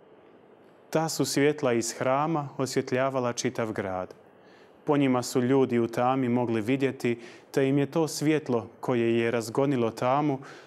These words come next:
donosilo određenu sigurnost, a ujedno su pokazivali i odakle dolazi svjetlost, iz hrama, odande gdje Bog prebiva. Kao da sam Bog čini da svjetlost ljudima pokazuje put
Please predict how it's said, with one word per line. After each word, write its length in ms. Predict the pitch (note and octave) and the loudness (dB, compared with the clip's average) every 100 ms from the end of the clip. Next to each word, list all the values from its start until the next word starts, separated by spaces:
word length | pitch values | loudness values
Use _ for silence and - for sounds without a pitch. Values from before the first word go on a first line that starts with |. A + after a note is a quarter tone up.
| - | -12
donosilo 800 | B2+ C#3 C#3 D#3 - D3 B2+ B2 | 0 2 2 0 0 2 2 0
određenu 640 | D3 C#3+ C#3 C3+ C3 B2 A#2+ | -2 0 0 0 0 -2 -2
sigurnost, 920 | - B2+ A#2+ A#2 G#2+ F#2+ G2 - - - - - - - | -2 0 2 0 -2 -6 -8 -14 -18 -20 -20 -20 -20 0
a 120 | B2 | 4
ujedno 360 | C#3 D3 C3+ C3+ | 6 4 2 -2
su 180 | C#3 | -2
pokazivali 760 | C3+ C3 C3 A#2 C#3 C#3 B2 A2+ - | -2 0 -2 2 2 2 0 -2 -4
i 140 | C3 | 2
odakle 440 | C3+ C3+ B2+ - B2 | 2 2 -2 -2 -2
dolazi 460 | A#2+ A#2+ A2 G#2+ | 0 0 0 -2
svjetlost, 800 | G#2 - G#2 F#2+ - F#2+ F#2+ - - - - - | -4 -2 -2 -2 -6 -8 -8 -14 -20 -20 -20 -4
iz 220 | B2 - | -2 -2
hrama, 600 | - C#3 B2+ A#2+ G#2+ F#2+ - - - - - | -6 -2 0 0 -4 -8 -12 -20 -20 -20 -2
odande 720 | C3 D3 C#3+ C3+ B2+ B2+ A#2+ A#2 D3 | 0 2 0 0 0 -2 -2 -6 -2
gdje 180 | B2+ | 0
Bog 320 | A2+ B2+ A#2+ - | 0 0 0 -2
prebiva. 580 | A2 G#2 G2 F2+ F#2 F#2+ - - - - - - - - - - - | -4 -2 -2 -4 -6 -8 -12 -20 -20 -20 -20 -20 -20 -20 -20 -20 0
Kao 220 | F3 F3+ | 2 4
da 120 | D3+ | 2
sam 420 | - F#3 F3+ D#3 | 0 0 2 2
Bog 300 | C#3 C#3 A#2+ C3 | 4 2 0 -4
čini 480 | - C#3+ D3 A#2 F#2+ | 0 2 2 0 -4
da 200 | A#2 A#2 | -4 -4
svjetlost 600 | - D3+ C#3+ C3 A#2 - | -2 0 0 0 -2 0
ljudima 380 | B2 B2 A#2 A2 | 0 2 0 -2
pokazuje 680 | G#2 A2 B2 B2 A#2 G#2+ G#2 | -4 -4 0 0 0 0 -2
put 440 | - D3+ C3+ B2+ | -2 0 0 -2